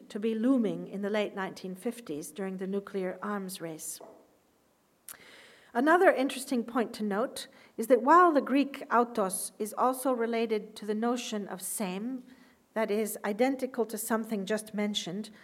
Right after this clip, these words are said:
the Proto-Germanic selbas comprises the Indo-European root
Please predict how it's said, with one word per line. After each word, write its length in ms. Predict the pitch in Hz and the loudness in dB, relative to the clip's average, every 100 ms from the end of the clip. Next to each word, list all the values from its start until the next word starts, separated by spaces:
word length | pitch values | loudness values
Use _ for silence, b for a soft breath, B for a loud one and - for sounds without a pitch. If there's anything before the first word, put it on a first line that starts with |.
| B B B | B B B
the 80 | - | -2
Proto-Germanic 1000 | 233 320 370 - 370 269 254 247 262 247 | 4 6 6 4 2 2 2 2 2 0
selbas 600 | 247 226 269 233 208 202 - | -2 -2 0 0 -2 -4 -8
comprises 800 | - 247 247 277 285 277 233 226 | -4 -2 2 6 6 6 4 2
the 140 | 226 226 | 0 -2
Indo-European 1040 | - 294 285 262 226 233 226 240 220 202 | 0 2 4 4 6 4 2 0 0 2
root 400 | 240 240 - | 2 2 0